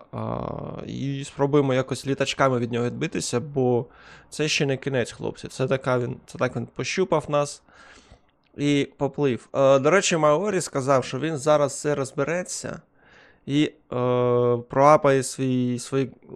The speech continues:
е, свій, свій флот і піде йому, надає по сраці. Ну, подивимось, почекаємо. Може, Маорі займе перше місце та розшириться за рахунок його міст. Лобі дуже привітне, вони дозволяють мені збудувати всі чудеса на додаткові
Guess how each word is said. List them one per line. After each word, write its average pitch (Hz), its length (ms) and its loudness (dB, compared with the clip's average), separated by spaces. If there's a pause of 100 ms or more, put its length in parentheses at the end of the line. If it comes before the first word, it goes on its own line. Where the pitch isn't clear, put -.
(320)
е, 98 40 -10
свій, 131 800 0
свій 135 200 -4
флот 143 420 0
і 123 120 0
піде 135 520 0
йому, 120 280 0 (360)
надає 127 360 -2
по 127 140 -6
сраці. - 500 -2 (500)
Ну, 143 140 -2
подивимось, 175 580 2
почекаємо. 131 720 -10 (200)
Може, 135 560 0
Маорі 135 560 2
займе 117 280 -6
перше - 340 -8
місце - 320 -10
та - 140 -10
розшириться 131 560 -10
за 120 100 -6
рахунок 135 380 -10
його 135 140 -10
міст. - 260 -14 (1200)
Лобі 151 360 2
дуже 139 280 0
привітне, 131 540 -2
вони 123 220 2
дозволяють 127 680 0
мені 131 160 -4
збудувати 131 640 0
всі 135 600 -4
чудеса 143 720 0
на 120 520 0
додаткові 123 500 -2